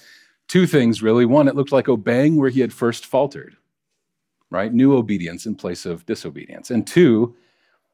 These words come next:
he returned to the altars he had built at first.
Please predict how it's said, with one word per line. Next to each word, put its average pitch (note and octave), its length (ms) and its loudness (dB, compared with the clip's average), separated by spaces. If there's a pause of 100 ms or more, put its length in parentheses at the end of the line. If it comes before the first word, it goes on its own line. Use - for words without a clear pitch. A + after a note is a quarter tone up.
(160)
he E3 160 0
returned D3+ 720 -2
to B2+ 80 -18
the C3+ 120 0
altars B2 720 -4 (200)
he G#2+ 280 -4
had F2+ 200 -10
built F#2+ 240 -8
at F#2 120 -18
first. - 560 -18